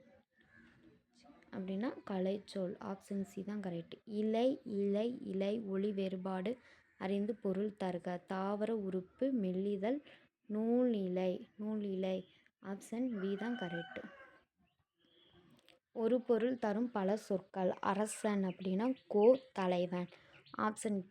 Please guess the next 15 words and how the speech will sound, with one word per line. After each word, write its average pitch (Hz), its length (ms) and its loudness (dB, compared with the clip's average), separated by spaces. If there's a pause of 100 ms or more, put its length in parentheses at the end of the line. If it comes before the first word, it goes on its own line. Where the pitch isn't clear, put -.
(260)
பி 208 100 0 (120)
தான் 226 180 -2
கரெக்ட், 180 300 0 (140)
கோ 190 140 0 (220)
தலைவன். 170 460 -4 (840)
வென்றார் 226 680 2 (100)
என்பதன் 202 500 0
வேர்ச்சொல் 196 600 0 (220)
வெல். 101 260 4 (600)
ஆப்ஷன் 208 420 -2
பி, 226 100 2 (200)
வெல். 190 360 0 (1400)
வேர்ச்சொல்லின் 240 800 6
வினையல 220 400 0 (180)
பெயரை 196 300 0